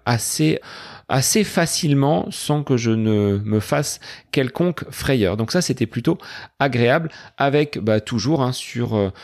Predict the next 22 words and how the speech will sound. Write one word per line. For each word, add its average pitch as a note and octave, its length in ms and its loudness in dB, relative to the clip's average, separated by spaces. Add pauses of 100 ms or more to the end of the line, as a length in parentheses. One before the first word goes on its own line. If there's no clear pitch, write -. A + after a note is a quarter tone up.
(140)
le A#2 140 2
retour, B2+ 720 2
un C#3+ 180 2
œil C#3 180 4
à B2 60 2
droite, A2+ 440 2
un C3 100 2
œil B2+ 180 4
à G#2+ 60 2
gauche, A2 420 0
profitant B2+ 480 -2
un A#2 80 0
petit G#2 200 -8
peu B2+ 180 0
du, F#2+ 240 -2 (320)
un B2+ 120 2
petit C3+ 160 -8
peu E3 120 0
du C#3 100 0
paysage. C#3+ 540 2 (340)
Les F3+ 180 4
jambes E3 360 0